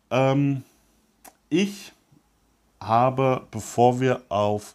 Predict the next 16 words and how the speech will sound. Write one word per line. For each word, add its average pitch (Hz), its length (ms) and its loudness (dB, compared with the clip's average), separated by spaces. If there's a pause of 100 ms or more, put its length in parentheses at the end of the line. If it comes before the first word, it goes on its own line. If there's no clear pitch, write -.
(120)
eure 147 340 0
Kommentare 110 960 -4
eingehen, 92 680 -6 (520)
äh, 104 180 2
die 98 180 -4
jetzt 101 300 -2
auch 95 160 -4
schon 117 320 0
einen 95 120 -6
Monat, 117 600 -2
äh, 101 380 -2 (1200)
zurückliegen, 107 960 -2 (680)
möchte 151 360 0
ich - 360 -8
was - 300 -8 (180)
verschenken. - 640 -10